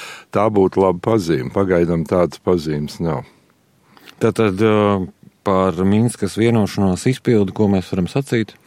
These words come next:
Speaker 1: Kad, ā, netiek izpildīts, ā, it īpaši no Krievijas puses. Jā, varētu teikt, ka arī no Ukrainas puses ir zināmas problēmas, bet lielāko daļu tas, tas, ā, tas smagums ir uz Krieviju, un Krievija nav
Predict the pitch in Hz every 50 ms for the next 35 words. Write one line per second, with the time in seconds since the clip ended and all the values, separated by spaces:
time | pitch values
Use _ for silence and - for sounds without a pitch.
0 | - - _ _ - - 101 98 98 101 104 107 104 101 101 98 104 110 117 -
1 | - 95 78 - - 98 - - - 82 73 67 64 65 65 - - - - -
2 | - 78 78 76 76 76 76 78 76 71 - - 95 90 - - - - - -
3 | 82 78 - 107 120 120 107 98 95 87 - - 101 98 95 - - - - -
4 | - - - - - - 107 107 107 104 90 98 95 95 90 85 - - 92 87
5 | - 98 87 90 90 82 82 85 101 117 - 117 104 98 92 95 87 - - -
6 | 101 95 - 98 90 82 104 95 92 87 87 - - - 101 98 92 92 90 85
7 | 82 85 - - 101 87 110 139 135 127 110 90 85 - - 98 92 90 104 107
8 | 98 87 76 - 78 78 - - - - 85 76 - - - - 78 76 76 71
9 | - - - - - - - - - - 90 80 - - 104 101 95 104 104 101
10 | 95 87 82 87 - - - 98 92 90 85 - - - 113 107 117 107 95 87
11 | 87 85 85 87 - 95 104 98 92 85 87 87 87 85 90 85 85